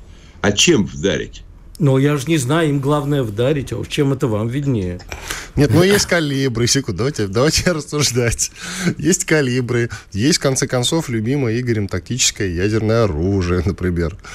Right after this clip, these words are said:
Speaker 3: Всё, дальше <laughs> я уже замолкаю, вам слово, Алексей Сергеевич.
Speaker 2: Отбомбиться можно, да, в конце концов.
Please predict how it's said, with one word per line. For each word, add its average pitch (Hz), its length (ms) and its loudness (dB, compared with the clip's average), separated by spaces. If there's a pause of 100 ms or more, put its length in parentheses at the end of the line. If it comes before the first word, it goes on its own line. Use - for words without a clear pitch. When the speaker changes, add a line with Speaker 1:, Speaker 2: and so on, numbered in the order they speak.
(280)
Speaker 3:
Всё, - 220 0
дальше 123 420 4
<laughs> 143 200 2
я 165 40 4
уже 135 120 -2
замолкаю, 139 580 0
вам 113 160 -6
слово, 90 300 -6
Алексей 87 260 -10
Сергеевич. 87 300 -10
Speaker 2:
Отбомбиться 147 720 0
можно, 123 300 -4
да, 107 140 -2
в - 80 -6
конце 107 300 -6
концов. 101 400 -4